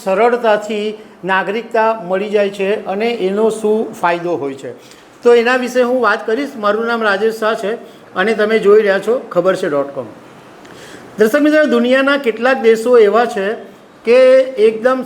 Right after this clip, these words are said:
સરળતાથી નાગરિકતા આપી દે છે અને એના માટે એટ-, અ, એટલા બધા રૂપિયા પણ નથી લેવામાં આવતા, પરંતુ એ રૂપિયા મોટા લોકો માટે એકદમ નાના છે, નાના લોકો માટે તો એ રકમ મોટી જ છે. તો પહેલાં એક દેશની વાત કરીએ,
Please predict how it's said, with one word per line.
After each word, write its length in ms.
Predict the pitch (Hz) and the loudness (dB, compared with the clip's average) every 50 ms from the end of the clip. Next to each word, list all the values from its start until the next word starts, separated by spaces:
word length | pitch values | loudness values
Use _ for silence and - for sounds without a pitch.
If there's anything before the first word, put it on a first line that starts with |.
| - | -4
સરળતાથી 640 | - 202 202 214 233 233 233 - 233 220 220 - 247 | -2 0 0 2 0 0 0 -2 -2 -2 -2 -4 -4
નાગરિકતા 520 | 233 214 196 190 190 208 220 - - 226 214 | -2 -2 -2 -2 -2 -4 -4 -4 -2 -2 0
આપી 260 | 196 - - 214 220 | -2 -2 -4 -6 -6
દે 160 | 202 196 196 | -4 -4 -4
છે 380 | 196 196 185 185 220 247 - - | -6 -6 -6 -6 -6 -6 -8 -8
અને 360 | 185 196 208 226 226 226 233 240 | -8 -8 -6 -6 -6 -6 -6 -8
એના 460 | 233 - 214 196 180 190 208 220 226 | -8 -10 -8 -4 -2 0 0 0 2
માટે 280 | 220 220 220 214 220 | 2 0 0 2 2
એટ-, 880 | 226 226 233 233 233 196 196 196 202 - - - - - - - - 175 | 4 4 4 2 2 -2 -4 -4 -8 -14 -20 -20 -20 -20 -20 -16 -10 -8
અ, 240 | 175 180 170 180 190 - - | -6 -4 -4 -4 -6 -6 -6
એટલા 260 | 175 185 180 214 233 | -8 -6 -4 -2 -2
બધા 540 | 233 214 208 180 208 214 220 220 220 226 202 165 | -2 0 -2 -2 0 0 0 0 -2 -4 -4 -6
રૂપિયા 300 | 175 185 175 202 208 214 | -8 -8 -4 -2 0 0
પણ 180 | 214 208 208 208 | 0 -2 -4 -4
નથી 280 | 202 190 - - 202 | -4 -4 -4 -4 -4
લેવામાં 340 | 185 185 180 175 180 180 170 | -2 0 0 0 0 0 -2
આવતા, 260 | 165 160 185 208 233 226 - - - - - - - - | -2 -2 -2 -4 -4 -6 -10 -16 -20 -20 -20 -20 -10 -6
પરંતુ 320 | - 202 220 254 254 269 277 | -2 0 0 0 0 -2 -2
એ 200 | 254 240 254 262 | 0 2 2 2
રૂપિયા 520 | 226 233 214 - 233 247 254 269 269 - - - 160 | 0 -2 -4 -2 0 0 0 0 -2 -6 -10 -10 -6
મોટા 320 | 185 208 214 208 240 247 | -4 -4 0 2 2 2
લોકો 320 | 247 240 226 220 233 240 | 4 2 2 2 2 2
માટે 260 | 240 233 226 220 226 226 | 2 2 0 0 2 0
એકદમ 340 | 226 214 190 185 220 220 | 0 0 0 -2 -4 -2
નાના 300 | 208 190 175 170 185 214 | 0 0 0 0 0 -2
છે, 380 | 233 220 202 185 214 262 - - | -4 -4 -4 -4 -6 -6 -6 -4
નાના 340 | 165 170 170 175 208 226 233 | -2 -2 0 0 0 0 0
લોકો 280 | 220 208 208 208 220 | 0 0 2 2 2
માટે 280 | 220 220 208 208 220 214 | 2 2 2 0 0 0
તો 140 | 214 226 214 | 2 4 4
એ 140 | 202 208 214 | 4 4 2
રકમ 360 | 208 202 - 202 208 202 180 | 0 -2 -2 -2 -2 -2 -2
મોટી 280 | 170 185 190 190 202 | -2 -2 -2 -2 -4
જ 40 | 180 | -6
છે. 240 | - - - 139 123 123 - - - - - - - - - - - - - - - - - - - - - - | -6 -6 -6 -6 -6 -6 -8 -14 -20 -20 -20 -20 -20 -20 -20 -20 -20 -20 -20 -20 -20 -20 -20 -20 -20 -20 -6 -2
તો 120 | - 254 269 | 0 2 2
પહેલાં 420 | - 247 226 226 226 233 262 262 | 2 0 0 0 0 0 0 2
એક 160 | 254 247 233 | 2 0 2
દેશની 360 | 220 233 226 226 226 233 233 | 2 0 0 0 -2 -4 -4
વાત 300 | 214 208 190 196 - - | -2 -2 -2 -2 -2 -4
કરીએ, 340 | - 185 175 180 202 233 254 | -6 -6 -4 -2 -2 -4 -4